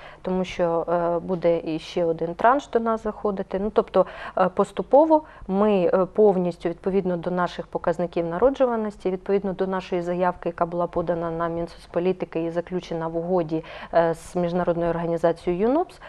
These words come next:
е, поставки, е, до кінця року повністю надійдуть до департаменту, а в-,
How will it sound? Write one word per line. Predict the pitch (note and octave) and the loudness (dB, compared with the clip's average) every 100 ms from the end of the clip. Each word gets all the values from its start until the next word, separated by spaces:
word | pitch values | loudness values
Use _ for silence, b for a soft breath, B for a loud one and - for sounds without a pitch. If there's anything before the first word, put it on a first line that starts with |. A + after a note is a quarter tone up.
| B B | B B
е, | F#3 | -6
поставки, | F3+ F#3 - G3+ F#3+ - E3+ - | 0 -2 4 4 4 2 2 2
е, | |
до | F3 F3 | 0 -2
кінця | F3+ E3+ F#3 F3 | -4 -2 0 4
року | A#3+ - | 4 2
повністю | - A3 A3+ G3 - | 2 2 2 -4 -6
надійдуть | E3 E3 G3 F#3 | -8 -4 -2 0
до | E3 | 0
департаменту, | D#3+ E3+ - F#3+ C4+ C#4+ C4+ G3+ | 0 0 0 4 4 4 2 4
а | |
в-, | F3 | 4